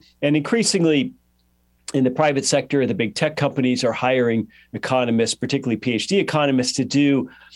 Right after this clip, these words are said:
a lot of behavioral stuff, which is really about getting the chimp to click, you know, add another item to the basket or figure out browsing habits and that sort of thing. Uh, but in terms of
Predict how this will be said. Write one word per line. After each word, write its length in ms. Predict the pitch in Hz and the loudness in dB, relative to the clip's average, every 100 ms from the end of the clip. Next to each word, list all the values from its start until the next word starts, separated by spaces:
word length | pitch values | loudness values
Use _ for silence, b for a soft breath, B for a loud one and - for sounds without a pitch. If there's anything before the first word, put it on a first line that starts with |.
| B _ | B _
a 20 | 196 | -2
lot 100 | 202 | 0
of 80 | |
behavioral 960 | 143 123 139 139 104 117 120 127 135 131 | 0 -2 0 0 0 0 2 2 0 -4
stuff, 460 | - 156 147 - | -2 0 0 0
which 200 | 127 117 | -4 -2
is 180 | 123 98 | -2 -2
really 280 | 120 131 127 | 0 2 0
about 300 | 107 120 113 | 0 0 0
getting 260 | 131 127 117 | 0 0 0
the 80 | |
chimp 360 | 107 - 139 - | 0 -2 -2 -2
to 80 | 127 | -6
click, 460 | - 143 131 - B B B B | 0 0 0 -6 B B B B
you 80 | - | -2
know, 120 | 131 | 0
add 200 | 123 143 | 2 2
another 300 | 139 143 139 | 2 2 4
item 260 | 131 143 131 | 2 2 0
to 80 | 120 | 0
the 100 | 123 | 0
basket 580 | 117 120 127 - 135 123 | 2 0 -2 0 2 2
or 100 | 113 | 0
figure 400 | - 139 120 127 | -2 -2 2 2
out 220 | 120 123 | 2 0
browsing 400 | 135 127 123 120 | 0 0 0 -2
habits 400 | 110 117 120 - | 0 0 0 -2
and 120 | 117 | -2
that 160 | 117 - | -2 -2
sort 180 | 127 113 | -4 -4
of 80 | - | -2
thing. 300 | 117 107 b b b _ - | -2 -2 b b b _ -2
Uh, 220 | 117 117 | 0 0
but 460 | 101 139 135 127 - | 0 0 2 0 -2
in 200 | 147 131 | -2 -2
terms 400 | - 190 196 - - | 0 2 2 0 2
of 560 | 143 135 131 117 - | 2 4 2 0 -8